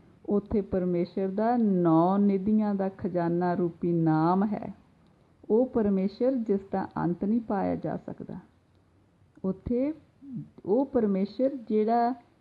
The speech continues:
ਅਲੱਗ-ਅਲੱਗ ਆਕਾਰਾਂ ਦੇ ਵਿੱਚ ਪ੍ਰਗਟ ਹੋਇਆ ਹੋਇਆ, ਅਲੱਗ ਰੂਪਾਂ ਦੇ ਵਿੱਚ ਪ੍ਰਗਟ ਹੋਇਆ, ਉਹਦੇ ਨੌ ਨਿਧੀਆਂ ਖਜ਼ਾਨੇ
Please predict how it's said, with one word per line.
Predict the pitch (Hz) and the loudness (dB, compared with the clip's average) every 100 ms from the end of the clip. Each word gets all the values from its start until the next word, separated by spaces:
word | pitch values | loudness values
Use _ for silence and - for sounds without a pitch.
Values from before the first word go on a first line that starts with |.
| _ _ - | _ _ -6
ਅਲੱਗ-ਅਲੱਗ | 180 175 196 208 226 226 214 | -4 -2 -2 0 0 0 -2
ਆਕਾਰਾਂ | 220 - 185 - 170 170 196 | -4 -6 -6 -4 -2 0 0
ਦੇ | 208 214 | 0 0
ਵਿੱਚ | 208 208 | -2 -6
ਪ੍ਰਗਟ | 180 175 175 170 | -6 -6 -4 -4
ਹੋਇਆ | 185 - 160 | -4 -4 -4
ਹੋਇਆ, | 180 - - | -6 -6 -8
ਅਲੱਗ | - 170 180 | -6 -4 -2
ਰੂਪਾਂ | 202 190 196 - 254 | 0 0 -2 -2 0
ਦੇ | 247 | 2
ਵਿੱਚ | 247 226 220 | 0 -2 -6
ਪ੍ਰਗਟ | 202 190 196 202 | -4 -2 -2 -4
ਹੋਇਆ, | 208 190 196 233 285 294 294 - - _ - | -2 0 0 2 4 4 2 -2 -20 _ -6
ਉਹਦੇ | 196 196 | -2 0
ਨੌ | 185 175 160 160 165 | 0 2 4 4 4
ਨਿਧੀਆਂ | 175 180 196 202 196 - | 2 0 -2 0 -2 -4
ਖਜ਼ਾਨੇ | 185 160 151 156 175 226 277 320 | -6 -2 0 0 0 2 4 2